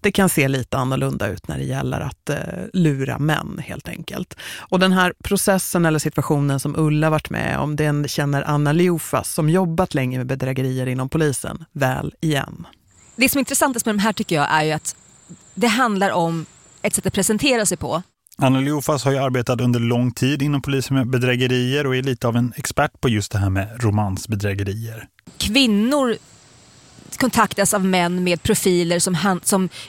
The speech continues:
Speaker 2: utger sig för att vara ofta machoyrken. Det är intressant så här att kvinnor kontaktas av människor som presenterar sig som, som män över femtio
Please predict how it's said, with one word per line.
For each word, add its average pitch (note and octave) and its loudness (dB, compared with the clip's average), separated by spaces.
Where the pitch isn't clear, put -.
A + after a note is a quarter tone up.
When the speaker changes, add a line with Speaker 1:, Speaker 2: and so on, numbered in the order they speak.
Speaker 2:
utger A3 2
sig G#3 0
för G3 2
att E3+ -2
vara F#3 2
ofta D#3 -4
machoyrken. A3+ -2
Det C4 -2
är - 0
intressant C4 0
så G3 0
här F#3 2
att - -6
kvinnor D#4 0
kontaktas A3 0
av G3 4
människor F3 2
som F#3 -2
presenterar G#3 2
sig - -2
som, F3+ 0
som F3+ 0
män D4+ 0
över G3 2
femtio E3 -2